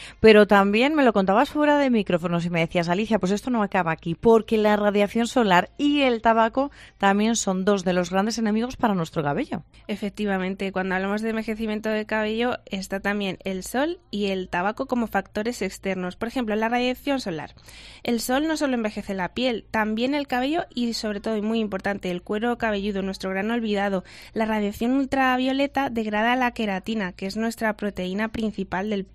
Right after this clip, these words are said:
Speaker 2: cabello. El cabello también se vuelve más seco, frágil, quebradizo, pierde brillo y elasticidad, algo que notamos mucho cuando volvemos del verano. El sol acelera el envejecimiento de este cuero cabelludo. Muchas veces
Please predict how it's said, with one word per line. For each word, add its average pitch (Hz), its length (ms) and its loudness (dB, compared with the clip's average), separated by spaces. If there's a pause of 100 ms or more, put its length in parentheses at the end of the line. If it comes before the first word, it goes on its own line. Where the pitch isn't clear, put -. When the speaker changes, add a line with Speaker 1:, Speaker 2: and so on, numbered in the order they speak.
(120)
Speaker 2:
cabello. 165 480 -6
El 240 160 -2
cabello 285 320 -2
también 285 260 0
se 294 120 -2
vuelve 269 260 0
más 254 200 -2
seco, 202 380 -4
frágil, 214 480 -4
quebradizo, 185 640 -6 (320)
pierde 240 300 0
brillo 240 260 -2
y 262 120 0
elasticidad, 233 500 -2
algo 233 180 -2
que 247 120 -2
notamos 226 400 -2
mucho 214 280 -4
cuando 247 240 -2
volvemos 196 420 -4
del 226 180 -4
verano. 196 420 -2 (340)
El 233 180 0
sol 254 300 -2
acelera 233 640 0
el 202 120 -4
envejecimiento 196 880 -6
de 190 140 -4
este 196 320 -8
cuero 202 260 -4
cabelludo. 196 600 -2
Muchas 208 420 -4
veces 233 480 -4